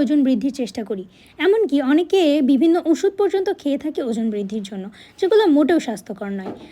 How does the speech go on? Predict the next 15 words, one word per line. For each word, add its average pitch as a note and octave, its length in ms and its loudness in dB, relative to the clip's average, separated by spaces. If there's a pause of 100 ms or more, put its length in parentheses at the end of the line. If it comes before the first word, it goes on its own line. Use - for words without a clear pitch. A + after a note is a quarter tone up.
(100)
আমি G4+ 180 2
এখানে G4 240 0
একটি F#4+ 200 2
হেলদি C4+ 320 2
ড্রিঙ্কস C4+ 320 2
শেয়ার C4 260 -2
করেছি, C#4+ 260 -2 (140)
যেটা A3 200 -2 (160)
খুবই D#4 280 2
এনার্জেটিক। D4 480 0 (240)
এটা D#4 120 -4 (120)
ওজন D#4+ 260 0
বৃদ্ধিতেও C#4+ 420 0
সহায়তা G#3+ 320 -8
করবে, G3+ 160 -6